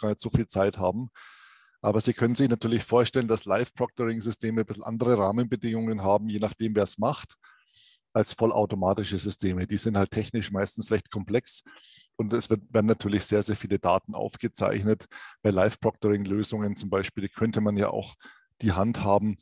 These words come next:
ohne dass es jetzt viel zu riesigen Mengen an Aufzeichnungen kommt. Das ist eben auch von Fall zu Fall verschieden. Oder dass menschlich beaufsichtigte Systeme, wenn sie als Dienstleistung genutzt werden, meistens natürlich teurer sind als die leicht skalierbaren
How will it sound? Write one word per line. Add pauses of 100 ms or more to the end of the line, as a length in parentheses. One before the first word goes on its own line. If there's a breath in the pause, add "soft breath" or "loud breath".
(240 loud breath)
ohne
dass
es
jetzt
viel (220)
zu
riesigen
Mengen
an
Aufzeichnungen
kommt. (380 loud breath)
Das
ist
eben
auch
von
Fall
zu
Fall
verschieden. (560 loud breath)
Oder
dass
menschlich (120)
beaufsichtigte
Systeme,
wenn
sie
als
Dienstleistung
genutzt
werden,
meistens
natürlich
teurer
sind (400 loud breath)
als
die
leicht
skalierbaren